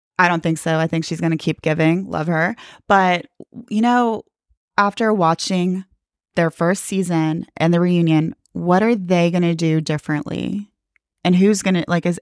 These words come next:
Aaron gonna soften a little? Is Sai gonna show a little bit more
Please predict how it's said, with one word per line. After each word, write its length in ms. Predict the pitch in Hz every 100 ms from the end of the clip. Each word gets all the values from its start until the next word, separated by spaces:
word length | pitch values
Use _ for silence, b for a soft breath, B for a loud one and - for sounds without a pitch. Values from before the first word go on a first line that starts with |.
| -
Aaron 320 | 160 160 170
gonna 500 | 180 185 180 180 175 _ -
soften 520 | - 185 175 - 190
a 80 | 185
little? 320 | 175 175 175
Is 220 | 170 160
Sai 400 | - - 156 160
gonna 480 | 160 165 165 156 165
show 460 | 165 - - 165 160
a 60 | 165
little 160 | 165
bit 140 | 165 165
more 580 | 160 165 165 160 160